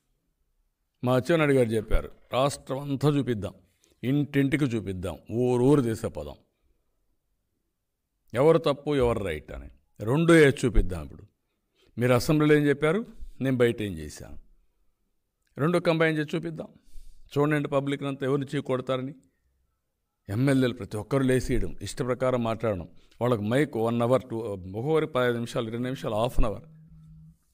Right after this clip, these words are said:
తిట్లు దండకం. ఏ ఎమ్మెల్యేను నా పేరు చెప్పకుండా మాట్లాడుతున్నారండి? నేను అందుకని రామజపం వదిలిపెట్టి నా జపం చేస్తున్నారని, చంద్ర జపం చేస్తున్నారని.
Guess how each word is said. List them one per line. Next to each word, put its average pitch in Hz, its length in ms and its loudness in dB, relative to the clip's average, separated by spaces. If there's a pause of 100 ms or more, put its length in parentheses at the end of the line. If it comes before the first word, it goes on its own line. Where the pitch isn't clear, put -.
(580)
తిట్లు 135 280 -4
దండకం. 104 400 -2 (1200)
ఏ 165 320 6
ఎమ్మెల్యేను 156 500 4
నా 135 140 2
పేరు 143 280 2
చెప్పకుండా 135 420 -2
మాట్లాడుతున్నారండి? 123 800 -6 (1600)
నేను 110 140 -4
అందుకని 127 600 2
రామజపం 123 520 2
వదిలిపెట్టి 120 420 -4
నా 110 120 0
జపం 110 360 -2
చేస్తున్నారని, 73 500 -8 (880)
చంద్ర 117 200 0
జపం 101 320 -4
చేస్తున్నారని. 80 540 -12